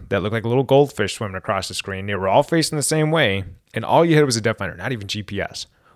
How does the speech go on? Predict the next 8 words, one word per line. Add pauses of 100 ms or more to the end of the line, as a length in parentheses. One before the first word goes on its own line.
(120)
We
caught
more
fish
in
those
days. (580)
Okay,